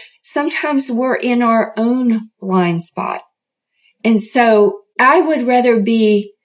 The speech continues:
the most inexperienced person in the room and sit in awe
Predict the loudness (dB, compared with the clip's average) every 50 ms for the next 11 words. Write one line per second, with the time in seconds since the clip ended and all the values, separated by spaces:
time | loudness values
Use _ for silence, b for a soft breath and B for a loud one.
0 | _ _ _ _ _ _ _ _ _ _ _ _ -2 0 2 2 4 4 4 2
1 | 2 -2 -8 -8 -4 -2 0 0 0 -2 -2 -6 -8 -6 -4 -2 0 0 2 2
2 | 0 -2 -4 -8 -8 -4 -4 -4 -2 -2 -2 0 0 0 0 0 0 0 0 0
3 | 0 0 0 0 -2 -4 -6 -6 -12 _ _ _ _ _ _ _ _ _ _ _
4 | _ _ b b b b b b -2 0 0 0 0 -2 -6 -6 -2 0 0 0
5 | 0 0 -2 -2 -2 -2 -2 0 2 4 4 4 4 4 4 2 0